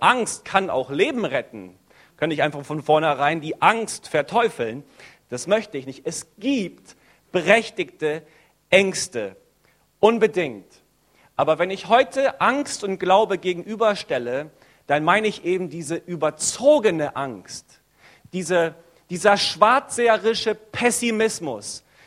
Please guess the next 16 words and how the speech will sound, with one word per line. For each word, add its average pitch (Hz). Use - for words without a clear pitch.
diese 175
ängstliche 240
Grundhaltung, 190
die 190
immer 302
von 226
dem 214
Negativen 208
ausgeht. 156
Das 190
meine 190
ich -
heute. 95
Was 214
ist 214
Glaube? 180